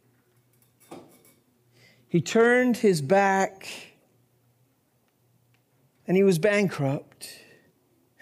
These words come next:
Some of you know what it means to be bankrupt. Some, some of you, you, you know financially, but there are other ways that we're bankrupt as well, right?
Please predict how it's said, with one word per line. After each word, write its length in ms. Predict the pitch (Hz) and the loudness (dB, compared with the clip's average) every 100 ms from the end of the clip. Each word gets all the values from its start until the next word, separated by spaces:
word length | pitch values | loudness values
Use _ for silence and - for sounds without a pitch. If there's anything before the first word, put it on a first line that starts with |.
| - - | -20 -4
Some 180 | - 233 | 2 4
of 80 | 220 | 6
you 120 | 214 | 6
know 160 | 214 | 4
what 140 | 208 208 | 4 4
it 80 | 196 | 4
means 300 | 214 202 - | 4 4 2
to 140 | 175 | 0
be 320 | 156 165 160 - _ _ _ | 2 2 0 -6 _ _ _
bankrupt. 880 | 170 160 156 - 165 175 - - - _ _ _ _ _ _ _ _ _ _ | -2 0 0 0 0 0 -6 -18 -18 _ _ _ _ _ _ _ _ _ _
Some, 220 | - 196 196 | -4 -4 -2
some 180 | 180 | -2
of 160 | 185 151 | 0 0
you, 140 | 190 - - - _ - | 0 -2 -10 -20 _ -2
you, 100 | 180 | 0
you 160 | 180 | 2
know 180 | 180 190 | 2 0
financially, 800 | 180 175 175 185 175 180 165 165 | 0 0 0 0 0 2 2 2
but 220 | 147 180 | 0 2
there 180 | 175 180 | 2 4
are 60 | |
other 240 | 190 196 196 | 2 2 2
ways 320 | 156 156 139 | 2 2 0
that 100 | 156 | 2
we're 120 | 156 | 2
bankrupt 540 | 143 156 156 175 156 170 | 2 0 0 -2 -2 -4
as 140 | 147 | 0
well, 240 | 180 165 | 2 2
right? 320 | 135 151 160 | 0 0 -2